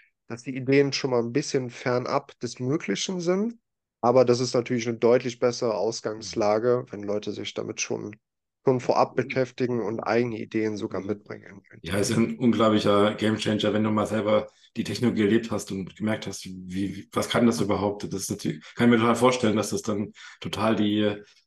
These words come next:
Speaker 2: ja, die Vorkenntnisse dreht und, äh, ist eigentlich ja super für euch, dass ihr dann ja so ein bisschen vorgebildete Kunden habt oder Interessenten habt, ja. Mhm.
Speaker 1: Ja, äh, genau. Also jetzt geht sich dann ein bisschen mehr, äh, die, die Leute dann ein Stück weit auch die Grenzen aufzuzeigen.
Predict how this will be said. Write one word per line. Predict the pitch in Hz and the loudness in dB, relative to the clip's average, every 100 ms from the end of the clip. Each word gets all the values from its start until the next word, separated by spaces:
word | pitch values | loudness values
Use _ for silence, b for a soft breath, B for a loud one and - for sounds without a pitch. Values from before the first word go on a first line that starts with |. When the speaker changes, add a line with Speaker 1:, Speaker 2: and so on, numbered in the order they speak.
| - | -8
Speaker 2:
ja, | 104 | -4
die | 107 | -2
Vorkenntnisse | - 131 131 117 110 101 101 | 2 2 4 2 2 0 -4
dreht | - 113 117 - | 0 2 2 0
und, | 110 101 98 104 | -4 -2 -4 -4
äh, | 98 101 98 110 113 110 - | -2 -2 -4 -8 -4 -2 0
ist | 127 | 2
eigentlich | 120 127 | 2 4
ja | 117 | 4
super | 131 131 | 4 2
für | - 104 | 2 4
euch, | 98 | 4
dass | - - | 2 0
ihr | 98 | 0
dann | 98 98 - B B B B _ | 2 -2 -6 B B B B _
ja | 95 | -4
so | 95 | -2
ein | 85 | -2
bisschen | 98 - | -4 -4
vorgebildete | - 117 107 104 98 95 98 101 104 107 | 2 2 4 2 0 -2 -2 -4 -8 -4
Kunden | 127 117 113 92 | 0 0 -2 -8
habt | 92 - | -12 -10
oder | 90 | -10
Interessenten | 95 - 110 107 95 | -12 -14 -14 -14 -16
habt, | - 107 | -20 -20
ja. | 104 110 _ _ | -18 -20 _ _
Mhm. | 107 - | -14 -14
Speaker 1:
Ja, | 104 85 - _ _ - | -8 -10 -10 _ _ 2
äh, | 120 113 | 4 6
genau. | 107 104 101 | 4 4 4
Also | 101 110 | 2 2
jetzt | 107 117 - | 2 0 -2
geht | 120 | -4
sich | - 110 | -4 -2
dann | 113 113 | -2 0
ein | |
bisschen | 117 120 113 113 | -2 -4 -4 -2
mehr, | 110 104 104 b _ _ _ _ | 2 2 0 b _ _ _ _
äh, | 98 98 95 95 104 | -12 -8 -6 -6 -8
die, | 110 104 104 107 107 | -8 -8 -8 -10 -10
die | |
Leute | 107 104 107 107 | -4 -2 -2 -2
dann | 101 104 | -2 -4
ein | 104 | -6
Stück | 127 120 | -6 -4
weit | - | -2
auch | 104 | -2
die | - 127 | -4 -12
Grenzen | - 104 127 - 156 | -2 -2 -2 -6 -4
aufzuzeigen. | 135 160 - 156 - - 147 151 165 190 | -2 -4 -4 -6 -4 -4 -2 -2 -4 -8